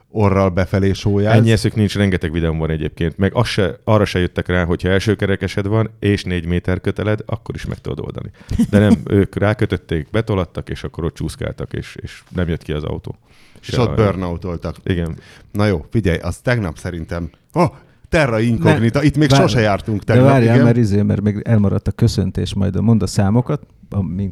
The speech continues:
Speaker 3: még meglepődünk, ugye, mert még volt valami.
Speaker 1: Ezzel meg fogsz lepődni, a teljes úthálózat, tehát az ország teljes úthálózatának hosszat szerintem tegnap még odáig nem jutottam
Speaker 3: Nem,
Speaker 1: el.
Speaker 3: nem, nem.
Speaker 1: Figyelj, képzeld el, Horvátországban az egész ország huszonkilencezer kilométernyi úthálózat van. Hogy hogyan számítják, nem tudom, de ugyanabban az adatbázisban van a többi.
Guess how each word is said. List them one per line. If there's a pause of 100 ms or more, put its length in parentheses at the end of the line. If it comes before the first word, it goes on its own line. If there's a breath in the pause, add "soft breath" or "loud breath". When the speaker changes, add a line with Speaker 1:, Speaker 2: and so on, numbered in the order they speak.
(160)
Speaker 3:
még
meglepődünk,
ugye,
mert
még
volt
valami.
Speaker 1:
Ezzel
meg
fogsz
lepődni,
a
teljes
úthálózat,
tehát
az
ország
teljes
úthálózatának
hosszat
szerintem
tegnap
még
odáig
nem
jutottam
Speaker 3:
Nem,
Speaker 1:
el.
Speaker 3:
nem,
nem. (380 loud breath)
Speaker 1:
Figyelj,
képzeld
el,
Horvátországban
az
egész
ország
huszonkilencezer
kilométernyi
úthálózat
van.
Hogy
hogyan
számítják,
nem
tudom,
de
ugyanabban
az
adatbázisban
van
a
többi.